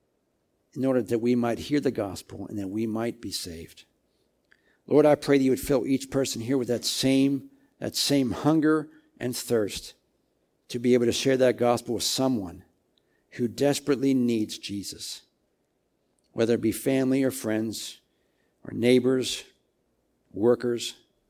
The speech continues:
Lord, people need Jesus. And I pray that, God, you would just set us up,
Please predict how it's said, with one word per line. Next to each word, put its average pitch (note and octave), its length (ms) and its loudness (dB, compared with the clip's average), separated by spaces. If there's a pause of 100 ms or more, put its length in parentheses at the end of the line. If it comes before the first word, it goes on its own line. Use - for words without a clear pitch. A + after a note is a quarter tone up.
(680)
Lord, A#2+ 280 0
people C#3 680 -2
need A2+ 640 -2
Jesus. - 680 -12 (880)
And A2 100 -6
I A#2+ 60 -2
pray B2 240 0
that, A2+ 180 0
God, A2+ 240 2
you A#2 160 0
would A2+ 120 0
just A2 200 -4
set B2+ 220 0
us A2+ 180 -4
up, C3 240 -2